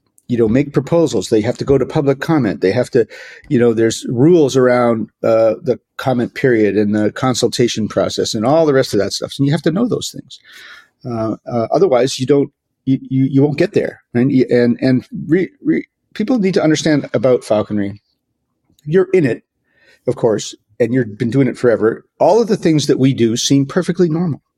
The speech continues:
and perfectly reasonable. And who could possibly have anything against them? But if you look at falconry in the co-, from the, you know, from the point of view of any other wildlife related activity, and I don't mean, I don't care if it's hunting or bird watching or camping or any,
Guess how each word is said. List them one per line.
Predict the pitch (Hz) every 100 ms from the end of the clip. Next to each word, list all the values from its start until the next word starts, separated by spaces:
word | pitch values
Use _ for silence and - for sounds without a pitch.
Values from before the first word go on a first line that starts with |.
| _ _
and | 143 135
perfectly | - 185 175 175
reasonable. | 147 170 - - -
And | 131 135
who | 233
could | 233 190
possibly | - 185 202 - 170 156
have | 151 147
anything | 160 165 170 151
against | 123 156 -
them? | - - _ - - - - -
But | -
if | 262 -
you | 370
look | 339 339
at | 403
falconry | - 131 123 123 120
in | 156 151
the | 147
co-, | 143 165 -
from | - - 170 165
the, | 151 143 107 - _
you | 156
know, | 143
from | 123 151
the | 139
point | - 254 190
of | 135
view | 156 190 180
of | 143 135 - _ _ _ _ _ -
any | 254 277 -
other | 185 196 196
wildlife | 135 131 151 143 131 131
related | 131 117 135 113 98
activity, | 104 - 147 117 - 151 - _ _ _ _ _ _ _ _ _ _ _ _ _ _ _ _ _ _ _
and | 160 120
I | 131
don't | 131
mean, | 113 110
I |
don't | 135
care | 135 107
if |
it's | -
hunting | 123 120 127
or | 101
bird | 113 110
watching | 104 107 113
or | 95
camping | - 117 104 113 104
or | 110
any, | 233